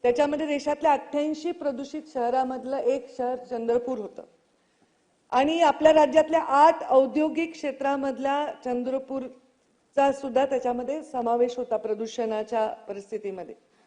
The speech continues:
आणि गेल्या काही दिवसामध्ये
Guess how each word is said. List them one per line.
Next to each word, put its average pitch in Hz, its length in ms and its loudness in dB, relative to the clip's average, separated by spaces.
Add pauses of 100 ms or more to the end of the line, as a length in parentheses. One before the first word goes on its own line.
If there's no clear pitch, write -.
(1040)
आणि 330 380 2 (1300)
गेल्या 302 180 8
काही 311 300 2
दिवसामध्ये 320 880 0